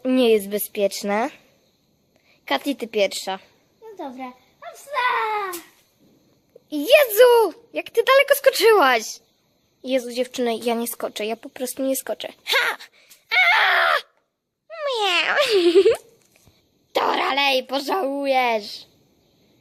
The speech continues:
Speaker 1: Miau. Aha, akurat. Teraz ja! Woohoo! Uj, jestem kotem i zawsze spadam na cztery łapy. Au!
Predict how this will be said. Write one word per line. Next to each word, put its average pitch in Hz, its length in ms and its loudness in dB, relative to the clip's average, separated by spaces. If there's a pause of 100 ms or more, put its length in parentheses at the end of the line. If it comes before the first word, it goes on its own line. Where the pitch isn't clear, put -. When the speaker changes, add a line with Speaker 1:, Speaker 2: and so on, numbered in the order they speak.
Speaker 1:
Miau. 349 600 -6
Aha, 240 440 0
akurat. 226 680 0 (760)
Teraz 453 280 4 (100)
ja! 539 300 2 (160)
Woohoo! 698 600 4 (680)
Uj, 392 280 4
jestem 349 320 2
kotem 330 400 2
i - 80 -4
zawsze 285 260 -2
spadam 262 340 -2
na 240 100 0
cztery 208 320 -2
łapy. - 340 -2 (540)
Au! 640 600 2